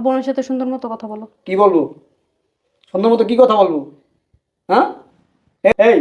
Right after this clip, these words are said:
Speaker 2: তোদের লজ্জা শরম নাই? ঈদের এক সপ্তাহ আগে আইয়া এই বাড়িতে উঠছস, ঈদ শেষ হইছে না? তোর বাবা মা চলে গেছে, তুই এখন এখানে পড়ে রইছিস কেন? ও, দুলাভাইটা খাবি, দুলাভাই থেকে টাকা পয়সা নিবি, হ্যাঁ? তোদের লজ্জা নাই? প্রতি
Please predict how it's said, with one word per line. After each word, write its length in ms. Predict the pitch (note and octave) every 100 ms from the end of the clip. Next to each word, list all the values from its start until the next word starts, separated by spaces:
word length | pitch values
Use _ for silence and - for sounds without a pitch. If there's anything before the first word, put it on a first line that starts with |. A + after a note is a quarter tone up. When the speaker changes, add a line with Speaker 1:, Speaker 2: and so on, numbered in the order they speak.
| -
Speaker 2:
তোদের 180 | F3 F3
লজ্জা 200 | F3 E3+
শরম 160 | G3 G#3 A3+
নাই? 80 | C#4+ - _ _ -
ঈদের 220 | A#3 C4+ C#4 F#4+
এক 80 | F#4
সপ্তাহ 280 | D#4+ - D#4
আগে 100 | D4+
আইয়া 140 | C#4+ C#4
এই 60 | C4
বাড়িতে 180 | C4 C4+ A#3+
উঠছস, 300 | - F#3 - _ _ _ _ _ _ _ -
ঈদ 100 | F#3
শেষ 120 | G#3+ G3
হইছে 160 | G3 G#3
না? 60 | C4 - - -
তোর 120 | G3 E3
বাবা 160 | G#3+ A#3
মা 60 | A3+
চলে 160 | A#3 A#3+
গেছে, 160 | G#3+ D3 C3 -
তুই 100 | G#3+
এখন 100 | G#3+ G3+
এখানে 140 | F#3+ G3
পড়ে 120 | G#3
রইছিস 220 | G3 C#3
কেন? 100 | - C4 - _ - F3+
ও, 20 | F#3 D#3+ C#3+
দুলাভাইটা 360 | G3+ G#3+ G#3+ F#3+
খাবি, 220 | G3 E3 - - -
দুলাভাই 240 | G3+ G#3+
থেকে 140 | A#3 A3
টাকা 120 | A#3 B3
পয়সা 160 | A#3+ A3+
নিবি, 160 | G3+ D#3+ - - _ _ -
হ্যাঁ? 180 | G#3 E4+ B4 - _ _ -
তোদের 180 | G#3+ A3+
লজ্জা 180 | B3 C4+
নাই? 80 | C4+
প্রতি 200 | C#4 C#4+